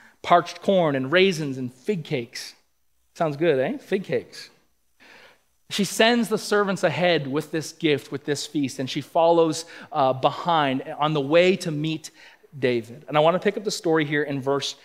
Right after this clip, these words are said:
number twenty-three. "And when Abigail saw David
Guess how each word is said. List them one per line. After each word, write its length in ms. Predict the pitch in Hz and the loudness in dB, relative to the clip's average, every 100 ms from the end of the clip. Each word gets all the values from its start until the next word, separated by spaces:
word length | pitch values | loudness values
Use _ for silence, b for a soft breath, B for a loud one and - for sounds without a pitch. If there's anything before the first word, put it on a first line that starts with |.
| b - | b -6
number 300 | 135 135 131 | -4 -2 -4
twenty-three. 680 | - 139 127 120 127 123 - _ _ _ _ _ _ _ _ _ b b b b _ | -4 -4 -4 -6 -12 -20 -20 _ _ _ _ _ _ _ _ _ b b b b _
"And 140 | 165 165 | 0 2
when 100 | 170 | 0
Abigail 680 | - 185 220 208 208 175 190 | 2 4 6 6 8 8 4
saw 340 | - - 165 170 | 0 0 4 4
David 540 | 165 147 123 123 156 | 4 2 2 -4 -6